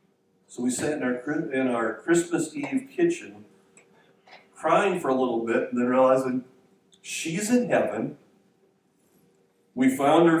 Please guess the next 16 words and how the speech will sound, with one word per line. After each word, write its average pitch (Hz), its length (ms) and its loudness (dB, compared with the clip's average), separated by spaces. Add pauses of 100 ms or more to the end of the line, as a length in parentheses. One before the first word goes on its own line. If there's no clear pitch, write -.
(120)
family. 175 460 0
They're 180 380 0
doing 190 360 0
okay. 175 800 0 (520)
And 147 100 -2
we 170 100 6
got 175 200 6
another 170 320 2
baby. 156 520 -2 (100)
Elizabeth 208 560 0
would 120 120 0
want - 220 -2
us - 180 -8
to - 200 -16
have 107 240 -8
joy - 260 -14